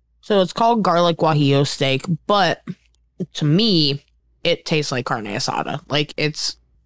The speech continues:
very reminiscent to the same kind of meat. We put, like, a shaker seasoning on it, and then we do lime and cilantro just like we did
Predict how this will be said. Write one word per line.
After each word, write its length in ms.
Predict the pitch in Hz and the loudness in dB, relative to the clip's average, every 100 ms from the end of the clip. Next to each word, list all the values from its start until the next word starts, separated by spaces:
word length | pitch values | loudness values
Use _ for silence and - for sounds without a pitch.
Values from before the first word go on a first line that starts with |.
| _ | _
very 480 | 190 185 175 185 190 | 2 2 4 2 2
reminiscent 680 | 175 180 170 165 165 165 151 | 2 2 2 2 2 0 -2
to 100 | 156 | -2
the 120 | 147 | -2
same 320 | - 151 151 156 | 0 0 0 0
kind 200 | 160 160 | 0 0
of 60 | |
meat. 520 | 147 143 135 - - - - _ | 2 2 0 -4 -12 -20 -20 _
We 100 | - 151 | -2 -2
put, 260 | - 123 | 0 0
like, 160 | 135 143 | 0 -2
a 60 | |
shaker 420 | 135 165 156 165 160 | -2 0 0 0 0
seasoning 560 | 147 151 151 156 156 | 2 0 2 2 2
on 220 | 147 147 | 2 2
it, 180 | 151 - | 0 0
and 140 | 160 151 | 0 2
then 120 | 143 | 2
we 100 | 147 | 2
do 200 | 156 151 | 4 4
lime 300 | 135 135 139 | 2 2 0
and 100 | 156 | 0
cilantro 680 | - 139 135 135 147 117 139 | 0 0 0 -2 -2 0 0
just 220 | 131 - | -2 -2
like 180 | 131 135 | -2 0
we 120 | 139 | 0
did 440 | 139 135 127 139 | 2 0 0 -2